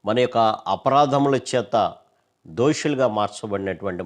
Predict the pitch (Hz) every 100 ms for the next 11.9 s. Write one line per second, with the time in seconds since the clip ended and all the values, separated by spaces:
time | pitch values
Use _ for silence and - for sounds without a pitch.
0 | 90 90 90 - _ _ _ _ _ _
1 | 95 98 135 160 - 139 135 131 98 117
2 | - 143 139 135 135 127 117 127 123 104
3 | 95 101 107 101 - - 95 98 95 98
4 | 87 - 95 - _ _ _ _ _ 90
5 | 98 117 123 120 113 107 107 120 117 113
6 | 110 123 117 117 113 113 113 117 98 110
7 | 117 - 113 117 117 107 110 101 107 98
8 | 104 101 90 - _ _ _ _ 90 120
9 | 110 95 120 139 - 120 131 127 123 110
10 | 113 - 120 120 120 110 110 107 107 113
11 | - _ _ - 101 82 107 101